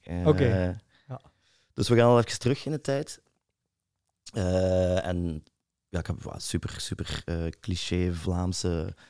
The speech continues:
Speaker 1: fijne jeugd gehad op de boeren buiten in Beringen in Limburg. Ehm, en dan heel vroeg inderdaad gewoon geprikkeld geweest door, door muziek en de muziekindustrie.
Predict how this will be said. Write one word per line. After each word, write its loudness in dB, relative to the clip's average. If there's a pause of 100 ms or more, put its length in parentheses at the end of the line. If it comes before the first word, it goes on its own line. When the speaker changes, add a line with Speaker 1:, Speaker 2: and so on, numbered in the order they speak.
Speaker 1:
fijne 0
jeugd 2
gehad -2
op -8
de -8
boeren -4
buiten -4
in 0
Beringen -2
in -4
Limburg. -6 (1040)
Ehm, 8
en 2
dan 4
heel 6
vroeg -2
inderdaad 0
gewoon -2
geprikkeld -8
geweest -2
door, -8
door -6
muziek -2
en -6
de -2
muziekindustrie. -6